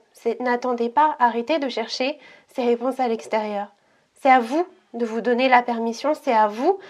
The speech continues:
de vous dire, « Bah ouais, <laughs> je respecte pas. » Enfin, il y a même pas une question de respecter les quantités, machin, mais cette quantité-là, c'est celle qui me convient. Et encore une fois, les quantités, ça change tous les jours. Enfin,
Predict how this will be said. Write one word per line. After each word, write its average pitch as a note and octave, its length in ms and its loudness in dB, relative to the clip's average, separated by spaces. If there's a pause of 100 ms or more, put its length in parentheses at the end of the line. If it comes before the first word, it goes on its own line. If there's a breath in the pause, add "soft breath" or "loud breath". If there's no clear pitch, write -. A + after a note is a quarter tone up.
(220 loud breath)
de C4 60 0
vous C4 100 0
dire, « D#4 160 2
Bah G4 160 8
ouais, F4+ 180 4 (400)
<laughs> - 640 2
je D4 80 -4
respecte D4 480 0
pas. » C#4+ 180 6
Enfin, A#3+ 160 2 (200 loud breath)
il - 80 -2
y - 20 4
a B3 40 0
même D#4+ 200 -2
pas G4+ 100 6
une F#4+ 60 4
question D4+ 280 -4
de D4 40 2
respecter C4 580 0
les B3+ 80 -2
quantités, A3+ 380 -6
machin, C#4 260 2
mais A#3 120 0 (280 loud breath)
cette D4+ 240 -2
quantité-là, C4+ 560 4 (840)
c'est C4 200 0
celle D#4+ 240 0
qui D#4 120 -4
me D4 80 0
convient. D4 420 2
Et G#3+ 140 -8
encore G3+ 260 0
une C#4+ 120 0
fois, C4+ 200 2
les G#3+ 100 0
quantités, G#3+ 360 -8
ça G3+ 160 -4
change A#3+ 260 -4
tous - 160 -8
les C#4 140 0
jours. C#4 160 0
Enfin, G#3 280 -6